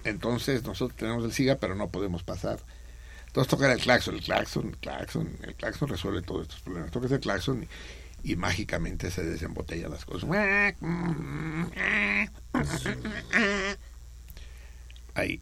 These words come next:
Entonces, bueno, finalmente se mueve un poco esa chingadera. Y entonces, nosotros, en cuanto podemos, nos metemos, aunque,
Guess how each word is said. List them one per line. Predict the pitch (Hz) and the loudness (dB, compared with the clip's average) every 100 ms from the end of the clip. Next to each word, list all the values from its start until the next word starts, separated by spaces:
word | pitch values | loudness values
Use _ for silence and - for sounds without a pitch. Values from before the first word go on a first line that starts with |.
| - | 2
Entonces, | - 160 165 156 165 139 - | 6 12 12 12 10 8 0
bueno, | 123 95 | 4 4
finalmente | 78 117 123 139 143 | 4 4 6 6 4
se | - | 4
mueve | 110 117 123 | 4 6 6
un | 110 95 | 4 0
poco | 110 104 | 0 0
esa | 98 101 | -2 -4
chingadera. | - 98 107 110 92 - - - - - - | -4 0 2 2 0 -10 -14 -14 -14 -14 -6
Y | - | 0
entonces, | 104 90 147 143 123 135 147 - - - - - - - | 0 6 8 8 6 4 2 -4 -12 -14 -14 -14 -14 2
nosotros, | 117 107 143 156 151 135 - - - - - | 6 8 8 10 8 8 -4 -12 -10 2 8
en | 131 | 10
cuanto | 117 135 120 117 | 12 12 12 10
podemos, | 135 165 170 165 | 12 12 12 10
nos | 131 120 117 | 10 10 10
metemos, | 123 - 180 151 107 - | 10 12 12 12 12 2
aunque, | 113 95 98 | 2 2 0